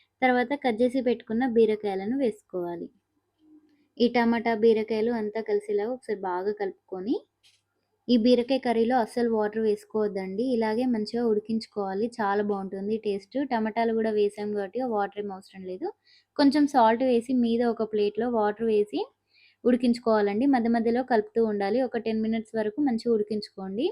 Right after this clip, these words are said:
మీద వాటర్ పెట్టడం వల్ల మనకు ఆ వాటర్ డ్రాప్స్ వల్ల మరింత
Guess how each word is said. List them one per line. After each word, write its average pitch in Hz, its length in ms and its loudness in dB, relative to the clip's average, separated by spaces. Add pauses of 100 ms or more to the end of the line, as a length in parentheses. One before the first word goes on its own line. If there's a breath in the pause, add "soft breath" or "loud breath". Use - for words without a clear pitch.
(540 soft breath)
మీద 262 340 6
వాటర్ 247 360 2
పెట్టడం 240 440 0
వల్ల 226 220 2
మనకు 240 420 0 (1300)
ఆ 226 100 4
వాటర్ 226 420 2
డ్రాప్స్ 220 400 0
వల్ల 226 380 2
మరింత 240 400 2